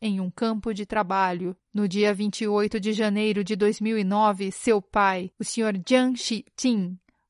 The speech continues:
foi declarado morto pelo campo de trabalho de Xixanping. No final deste dia, sua família descobriu que ele ainda estava quente por mais de seis horas.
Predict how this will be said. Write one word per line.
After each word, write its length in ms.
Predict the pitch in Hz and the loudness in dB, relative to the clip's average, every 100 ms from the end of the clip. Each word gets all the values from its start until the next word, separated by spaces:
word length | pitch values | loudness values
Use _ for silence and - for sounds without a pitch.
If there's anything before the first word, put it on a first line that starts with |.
| _ | _
foi 140 | 233 196 | 0 2
declarado 640 | 208 - 214 208 202 214 | 2 2 4 4 4 2
morto 500 | 196 202 196 - 185 | 0 0 0 -4 -8
pelo 240 | 208 190 | -4 -4
campo 340 | 196 240 240 247 | -2 -2 0 -2
de 120 | 233 | -2
trabalho 500 | 233 240 196 190 185 | 0 0 2 0 -2
de 140 | 190 | -4
Xixanping. 840 | 196 247 226 226 196 - 214 180 180 _ - | -2 -2 0 -2 -4 -2 -2 -2 -6 _ -8
No 100 | 208 | -6
final 320 | - 196 196 | -2 0 2
deste 300 | 190 202 226 | 0 -2 -4
dia, 320 | 170 220 220 | -4 0 2
sua 180 | 202 226 | 2 -2
família 400 | 208 214 214 226 | 0 0 2 2
descobriu 540 | 214 247 - 226 262 269 | 2 2 0 0 0 0
que 140 | 302 | 0
ele 320 | 285 226 233 | 2 2 2
ainda 420 | 220 214 202 190 | 2 2 0 0
estava 400 | 196 - 202 196 | -2 -2 -2 0
quente 460 | 202 - 226 208 202 | -2 -2 -2 -2 -6
por 200 | - 196 | -6 -4
mais 360 | 202 208 214 196 | 0 0 0 -4
de 80 | |
seis 380 | - 226 190 190 | -4 -2 -2 0
horas. 540 | 202 180 175 202 - | 2 2 0 -4 -12